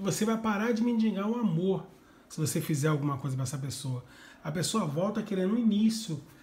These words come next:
ela vai voltar querendo, com a visão, ela vai voltar com a visão mais cara, mais clara, ela vai querer um recomeço. Eu vejo uma intensidade maior, eu vejo você tendo vitórias com essa ação. Ou seja,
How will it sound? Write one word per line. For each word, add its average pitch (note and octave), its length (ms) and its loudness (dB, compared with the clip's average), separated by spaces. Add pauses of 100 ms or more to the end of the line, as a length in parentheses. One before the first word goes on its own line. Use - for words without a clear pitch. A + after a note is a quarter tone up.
(200)
ela F3+ 180 -2
vai F#3+ 160 2
voltar G3+ 500 0
querendo, F#3+ 500 0
com G3 100 0
a F#3+ 60 2
visão, F3+ 180 -4
ela F#3+ 100 0
vai G3 100 4
voltar G#3+ 260 0
com A3+ 80 -2
a - 20 2
visão E3+ 220 0
mais F3+ 280 -2
cara, F#3+ 540 -2 (240)
mais D#3+ 200 -2
clara, F#3 600 0 (440)
ela F#3 120 0
vai G#3+ 160 0
querer G#3+ 200 4
um G3+ 60 4
recomeço. E3+ 840 -2 (480)
Eu F#3 120 -2
vejo G3+ 360 4
uma G#3 120 2
intensidade F#3+ 600 0
maior, F#3+ 600 0
eu G3 100 -2
vejo F#3+ 240 2
você G#3 220 -2
tendo F#3 200 -2
vitórias A3 800 0 (360)
com F#3+ 120 2
essa F#3+ 300 0
ação. F3 480 -2
Ou G3+ 140 -2
seja, C3+ 520 0